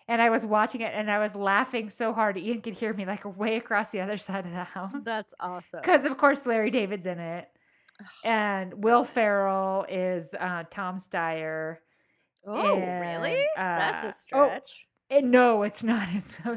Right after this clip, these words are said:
Speaker 2: Really?
Speaker 1: so good. Well,
Speaker 2: <laughs>
Speaker 1: I think anything Will Ferrell does is
Speaker 2: I
Speaker 1: fucking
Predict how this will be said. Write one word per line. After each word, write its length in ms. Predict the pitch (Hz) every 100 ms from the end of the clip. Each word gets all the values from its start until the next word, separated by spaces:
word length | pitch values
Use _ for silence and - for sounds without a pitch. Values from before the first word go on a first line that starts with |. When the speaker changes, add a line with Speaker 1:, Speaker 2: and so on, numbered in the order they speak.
| 233
Speaker 2:
Really? 340 | 254 415 523 605 740 906
Speaker 1:
so 800 | - - - - 311 330 349 233
good. 580 | 247 285 302 202 180 185 427 - 381
Well, 180 | 254 240 -
Speaker 2:
<laughs> 100 | -
Speaker 1:
I 200 | 262 302
think 280 | 294 320 226
anything 420 | 247 262 240 220
Will 220 | 202 190
Ferrell 280 | 185 180 170
does 240 | 165 165 160
is 200 | 147 -
Speaker 2:
I 140 |
Speaker 1:
fucking 80 | 160